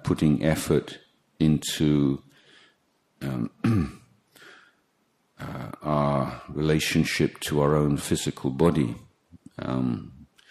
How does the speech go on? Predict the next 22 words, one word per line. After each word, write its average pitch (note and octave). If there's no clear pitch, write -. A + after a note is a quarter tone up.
eating, D#2
um, B1+
good, E2
wholesome, D2
and B1
nutritious D2
foods, -
um, C2
in D#2
the C#2+
right C#2+
amount, D#2
at -
the C#2
right C2+
times, D#2
getting C#2
enough C2
rest, -
getting B1+
enough C2
exercise. C#2+